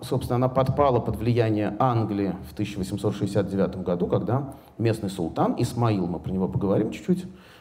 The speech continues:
э, хотел модернизировать свою страну и для этого пытался улучшить администрацию, ввести реформы.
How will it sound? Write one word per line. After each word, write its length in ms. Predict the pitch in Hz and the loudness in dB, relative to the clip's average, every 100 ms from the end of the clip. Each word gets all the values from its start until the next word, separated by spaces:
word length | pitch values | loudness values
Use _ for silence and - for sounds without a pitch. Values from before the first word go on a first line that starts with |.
| - | -8
э, 220 | - 110 104 | 0 0 2
хотел 260 | 117 117 | 2 2
модернизировать 680 | 120 120 123 123 113 95 92 | 4 4 4 4 4 2 0
свою 200 | - 87 | -2 -2
страну 640 | - 92 85 143 233 247 - | -2 -6 -2 2 4 2 0
и 240 | 117 160 | -2 0
для 180 | 117 98 | 0 2
этого 540 | 104 123 113 117 107 - - - - | 2 2 2 2 0 -6 -18 -20 -8
пытался 540 | - 104 95 - 92 92 95 - | -2 0 0 -2 -6 -6 -8 -2
улучшить 580 | 110 107 - - 87 - - | 0 0 0 -4 -6 -6 -8
администрацию, 1000 | - - - - - 151 151 - 117 | -4 -4 -4 -4 0 2 2 0 0
ввести 280 | 107 101 - | 0 -4 -6
реформы. 640 | 98 - 170 208 190 185 | -6 0 2 4 4 2